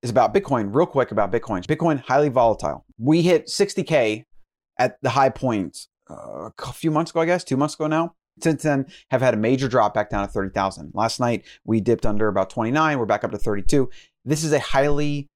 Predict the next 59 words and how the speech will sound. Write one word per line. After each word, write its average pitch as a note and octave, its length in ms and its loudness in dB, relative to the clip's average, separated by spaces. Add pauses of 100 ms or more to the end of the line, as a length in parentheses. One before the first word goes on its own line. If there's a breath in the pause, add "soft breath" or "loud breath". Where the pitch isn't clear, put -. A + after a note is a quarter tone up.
(200)
highly A#2+ 480 2
volatile G#2 640 0
asset, C3 500 0 (220)
and G#2 280 -2
that's G#2 200 0
true C#3 180 0
of C3 80 2
any D3 300 0
early A#2+ 360 0
asset A2 460 0
or G2 140 -4
any A#2 340 -4
i-, G#2+ 140 -8
early A2+ 200 0
industry B2 360 0
or A2 80 0
whatever. G#2+ 240 0
It's G2+ 100 -8
always A#2+ 180 0
gonna C3 120 -4
be B2+ 80 0
highly A2+ 280 0
volatile B2 380 2
because G#2+ 240 -4
the G#2 60 -4
market A2 320 -2
has G#2 120 -14
yet D2+ 120 -6
to - 60 -20
figure F#2+ 260 -2
it G2+ 40 2
out, A2 280 2 (300 loud breath)
and F#2+ 120 -6
so G2 200 0
there's G2 180 -4
a F#2+ 40 -10
lot G#2 200 2
of G#2 60 -10
things G#2 200 -8
going G2+ 220 -4
on. G2+ 240 -4 (260 loud breath)
Bitcoin A#2 480 -2 (160)
is G2+ 140 -8
only A#2 140 0
twelve A2 220 0
years G2+ 140 -2
old. B2 280 2 (180 soft breath)
I - 20 -6
mean, F#2+ 200 -4
gold, A2 220 2
we're G#2+ 60 -6
talking G#2 280 -4
about F#2+ 180 -2
thousands G#2 340 0
of G2+ 80 -8
years, G#2 240 -2
the G2+ 60 -8
stock G2 280 -2
market, G#2 440 -4